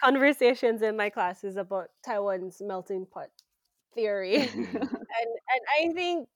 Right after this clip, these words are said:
Speaker 1: it's, it's, it's one of those stages, like, it's gonna take time for you to adapt entirely
Speaker 2: Mm-hmm.
Speaker 1: because I think in terms of your diverse status, it's, like, something more recent
Speaker 2: Yeah.
Speaker 1: and you're just kind of getting immigrants. Like,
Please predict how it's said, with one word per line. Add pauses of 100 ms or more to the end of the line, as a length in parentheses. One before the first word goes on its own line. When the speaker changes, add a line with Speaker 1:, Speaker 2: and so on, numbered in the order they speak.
(440)
Speaker 1:
it's,
it's,
it's
one
of
those
stages,
like,
it's
gonna
take
time
for
you
to
adapt (400)
entirely
Speaker 2:
Mm-hmm.
Speaker 1:
because
I
think (460)
in
terms
of
your (280)
diverse (140)
status,
it's,
like, (200)
something
more
recent
Speaker 2:
Yeah.
Speaker 1:
and
you're (140)
just (120)
kind
of
getting
immigrants.
Like,